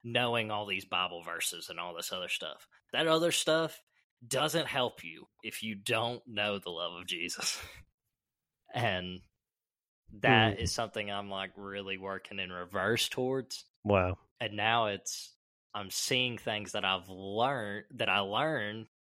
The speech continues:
Speaker 1: that are great and biblical, but they have a new light because I've experienced the love of Jesus that much more now.
Speaker 2: Yeah.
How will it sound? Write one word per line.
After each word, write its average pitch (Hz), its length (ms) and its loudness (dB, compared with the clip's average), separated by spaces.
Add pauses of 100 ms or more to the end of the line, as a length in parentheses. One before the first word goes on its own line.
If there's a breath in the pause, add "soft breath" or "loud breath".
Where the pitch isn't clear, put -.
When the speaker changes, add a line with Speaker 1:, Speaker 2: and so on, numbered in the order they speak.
(120)
Speaker 1:
that 98 120 -6
are 92 100 -6
great 127 640 0
and 104 180 -10
biblical, 113 600 -2 (560)
but - 100 -4
they 120 100 2
have 127 180 6
a 127 60 2
new 117 220 0
light 123 420 2
because 110 580 -4 (380)
I've 101 160 4
experienced 92 480 -4
the 87 60 -6
love 90 180 0
of 85 100 -8
Jesus 85 360 -6
that - 160 -6
much - 180 -10
more 85 180 -6
now. - 180 -12 (460)
Speaker 2:
Yeah. 98 240 2